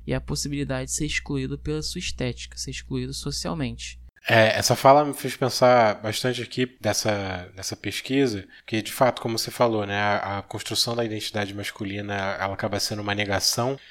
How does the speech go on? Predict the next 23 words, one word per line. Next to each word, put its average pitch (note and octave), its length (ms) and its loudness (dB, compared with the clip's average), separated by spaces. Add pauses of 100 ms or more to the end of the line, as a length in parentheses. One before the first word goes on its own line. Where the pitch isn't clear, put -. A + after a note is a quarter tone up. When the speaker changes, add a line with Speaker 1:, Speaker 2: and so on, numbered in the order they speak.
(100)
Speaker 2:
de G2 380 -2
não G2+ 180 -4
posso G#2 280 0
ser G2+ 160 -2
mulher, A#2 440 6
não G2+ 120 -6
posso - 260 -4
ser G#2+ 120 -6
criança, A2+ 540 -2
não G2+ 80 -6
posso - 340 -2
ser F#2+ 180 -6
gay, A#2 520 2 (140)
sendo C#3 300 2
que C#3 340 4
essas D#3 380 0
são E3+ 240 2
identidades C#3+ 600 0
que D3 120 -6
também C3+ 340 0
são D#3+ 200 -4
construídas C#3 640 -2
em, C#3+ 240 -10